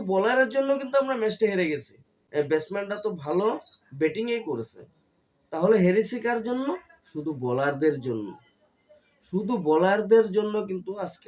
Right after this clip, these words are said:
আমরা ম্যাচটি হেরে যেতে হয়েছে। আমরা ভেবেছিলাম যে আজকে এই যে টার্গেটটা আমাদের ইন্ডিয়া দিয়েছিল সাউথ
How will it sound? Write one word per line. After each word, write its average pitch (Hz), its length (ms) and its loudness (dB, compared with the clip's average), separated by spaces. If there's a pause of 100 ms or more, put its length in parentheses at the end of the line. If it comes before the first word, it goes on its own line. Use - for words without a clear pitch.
আমরা 175 160 -6 (100)
ম্যাচটি 143 340 -4 (100)
হেরে 139 240 -4
যেতে 147 240 -6
হয়েছে। 113 300 -8 (2000)
আমরা 175 180 0 (120)
ভেবেছিলাম 180 600 -2
যে 208 60 -2 (100)
আজকে - 240 -8 (180)
এই 151 80 2 (140)
যে 151 100 0 (160)
টার্গেটটা 131 600 -8 (140)
আমাদের 143 320 -6 (180)
ইন্ডিয়া 123 320 -6 (140)
দিয়েছিল 120 460 -6 (580)
সাউথ 110 280 -12